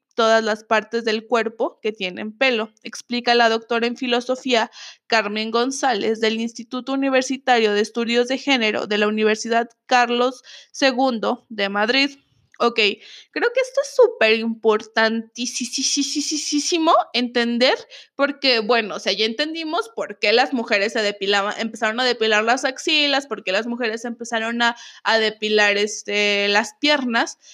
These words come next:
pero esta cuestión de, de que las mujeres nos depilemos el pubis es una cuestión que viene de la pornografía, o sea, porque muchas veces creemos que la pornografía es como, o sea, como que la pornografía es ficción,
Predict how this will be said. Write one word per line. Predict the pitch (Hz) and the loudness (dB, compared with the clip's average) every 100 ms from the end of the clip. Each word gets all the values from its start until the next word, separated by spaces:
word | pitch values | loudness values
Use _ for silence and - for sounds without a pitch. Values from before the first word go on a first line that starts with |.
| _ _ | _ _
pero | 262 277 | 2 2
esta | 320 539 453 | 2 0 0
cuestión | 392 - 240 240 | -2 -2 -8 -2
de, | 254 262 202 | 0 0 0
de | 214 214 | -4 -2
que | 208 | 0
las | 208 208 226 | 0 -2 -8
mujeres | 220 - 285 320 415 440 | -8 0 0 2 -4 -4
nos | 240 233 | -8 -8
depilemos | 214 214 220 233 240 285 285 _ | -12 -8 -4 -4 -4 -6 -8 _
el | 208 214 214 | -4 -4 -2
pubis | 285 311 294 285 831 - - _ _ _ _ _ _ _ _ | 0 2 4 2 0 -8 -16 _ _ _ _ _ _ _ _
es | - | -4
una | 320 349 | 0 0
cuestión | 370 220 220 226 254 277 - - - | 2 0 0 -2 -2 -4 -12 -20 -2
que | 254 254 | 0 2
viene | 240 302 349 | 0 0 4
de | 370 | 4
la | 269 196 196 | 6 4 4
pornografía, | 214 226 226 220 220 220 - 294 269 196 175 | 2 2 2 2 2 0 0 2 4 4 4
o | 220 | 2
sea, | 226 214 214 - - | 4 2 2 -8 -8
porque | 269 277 | -6 -4
muchas | 302 - 403 403 | -6 -4 -6 -4
veces | 381 381 - | -4 -4 -4
creemos | 269 247 262 269 285 | -2 0 -2 -6 -6
que | 240 | -4
la | 202 214 _ | -2 -4 _
pornografía | - 226 226 226 226 226 269 | -4 -4 -2 -2 -2 0 -2
es | 262 269 | -2 -4
como, | 262 247 226 151 | -8 -6 -6 -6
o | 233 | -2
sea, | 240 240 | -2 0
como | 247 254 | -4 0
que | |
la | 254 247 | 0 0
pornografía | 269 277 277 277 302 320 | -2 -2 -2 -2 -2 -6
es | - | -6
ficción, | 392 - - 254 240 | -10 -10 -4 -2 -2